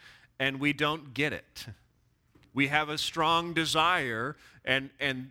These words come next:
uh, sinfully angry, we have a strong desire that, that is, is not satisfied, and therefore we respond in anger. Well, if you're faithfully parenting your children, there will be all kinds of times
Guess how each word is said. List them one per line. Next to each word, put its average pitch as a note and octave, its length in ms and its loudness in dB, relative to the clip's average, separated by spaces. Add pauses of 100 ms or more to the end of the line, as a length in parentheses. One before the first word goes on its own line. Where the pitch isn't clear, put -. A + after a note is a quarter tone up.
uh, A2+ 140 -4
sinfully C3 580 0
angry, G#2 360 -4
we D3+ 120 2
have C3 120 0
a B2+ 60 -6
strong D3+ 460 0
desire C3+ 640 0 (360)
that, C3 240 4 (140)
that C3 160 -2 (100)
is, C3+ 360 -2
is A#2+ 220 -2
not B2 440 2 (100)
satisfied, B2+ 960 0
and F3 240 -4
therefore E3+ 400 2
we D#3 180 2
respond B2 720 0
in B2+ 140 -2
anger. C#3 500 -8 (680)
Well, D#3+ 60 0
if D#3+ 80 -2
you're G#3 100 6
faithfully E3 560 0
parenting D3+ 540 0
your A#2+ 140 0
children, C3+ 560 -2 (340)
there D#3 220 4
will E3 120 0
be D3+ 160 2
all E3 280 2
kinds F3+ 520 -2
of B2 160 -8
times F2 560 -6